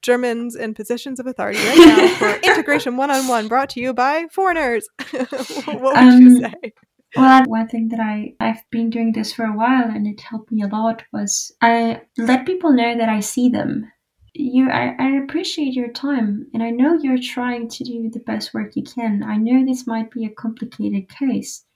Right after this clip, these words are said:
Speaker 2: And then I ask people, "Hey, have you had the opportunity to live abroad before?" I just try to, you know, put people in my position. "Have you been somewhere where you don't know the language? Would you imagine yourself doing this then?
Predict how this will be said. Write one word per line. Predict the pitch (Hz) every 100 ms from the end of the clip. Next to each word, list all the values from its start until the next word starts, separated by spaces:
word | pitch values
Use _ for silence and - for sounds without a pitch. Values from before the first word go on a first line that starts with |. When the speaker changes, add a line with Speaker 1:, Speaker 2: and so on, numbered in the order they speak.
| _ _
Speaker 2:
And | 214 233
then | 254
I | 262
ask | 302 311
people, | 269 254 226
"Hey, | 240 262 247 - _
have | 240 247
you | 302
had | 359 415
the | 294
opportunity | 254 240 240 226 226
to | - 226
live | 220
abroad | 220 208 208 208
before?" | - 196 - 208 104 208 _ _
I | 254
just | 285 285
try | - 277
to, | 269 262
you | 240 - 262 254
know, | 247
put | 262
people | 294 294
in | 247
my | 233 247
position. | 247 247 240 - 220
"Have | 247 269
you | 269 262 - _ _
been | 277 285
somewhere | - 269 262 240
where | 233
you | 226 226
don't | 226 226
know | 226 220
the | 220
language? | 226 240 240 214 - - _ _ _ _ _ -
Would | 247
you | 254
imagine | 233 240 254
yourself | 240 226 226 -
doing | - 254 254
this | 247 214 -
then? | - 208 202